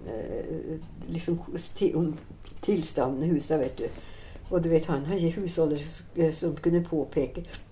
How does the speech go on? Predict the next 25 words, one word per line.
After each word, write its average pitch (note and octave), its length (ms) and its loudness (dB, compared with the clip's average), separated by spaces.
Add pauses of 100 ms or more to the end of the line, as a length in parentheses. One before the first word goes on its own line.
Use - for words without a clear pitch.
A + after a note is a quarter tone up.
(140)
forskjellige D#3 640 4
mangler A#2+ 400 0
og B2 40 -2
sånn. G#3 260 4 (680)
Så F3+ 100 0
det F3+ 80 2
var D#3+ 160 6
visst D3+ 220 0
ikke G#3+ 100 0
så A#3+ 80 2
lett F3 240 4
for F#3+ 100 2
dem F3 120 6 (640)
som F3+ 220 0
kom F3 200 2
etter, E3+ 480 2
liksom, E3+ 320 0
for F3 140 -2
å - 20 -4
forandre C#3+ 500 0
på F#3+ 160 -4
det, G3 140 0
fordi F3+ 160 0
at E3 120 -2
det, E3 100 2